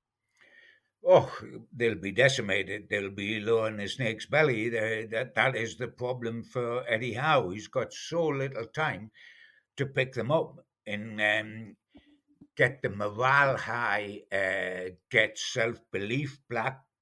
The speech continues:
back, because three defeats the way they were, leaking goals for fun,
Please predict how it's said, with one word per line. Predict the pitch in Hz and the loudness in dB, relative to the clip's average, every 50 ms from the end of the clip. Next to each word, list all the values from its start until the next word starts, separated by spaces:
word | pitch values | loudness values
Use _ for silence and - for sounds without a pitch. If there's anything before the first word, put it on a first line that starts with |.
| _ | _
back, | - 123 120 135 135 - - _ | -2 -2 -2 -2 -4 -10 -12 _
because | - 113 - - 127 120 110 104 - - | -8 -8 -6 -4 -4 -4 -4 -4 -8 -8
three | - 160 165 160 151 | -2 0 0 0 0
defeats | 139 131 127 - 156 143 135 - - | -2 -4 -4 -4 -4 -4 -4 -6 -8
the | - 120 117 | -8 -4 -2
way | 117 127 131 131 123 | 2 2 2 2 0
they | 110 | -2
were, | 107 131 165 156 120 98 127 135 - - - - - _ _ _ - | -2 0 2 2 4 2 2 -2 -4 -10 -20 -20 -20 _ _ _ -10
leaking | 107 117 123 151 151 147 131 127 117 117 110 | -6 -4 -2 -2 -4 -4 -4 -6 -6 -6 -4
goals | 117 123 123 123 123 120 117 101 - | -2 0 0 0 0 -2 -4 -6 -10
for | - - - 107 92 | -12 -8 -8 -8 -4
fun, | - - 170 180 147 107 104 143 135 | 2 4 6 6 4 4 -4 -6 -10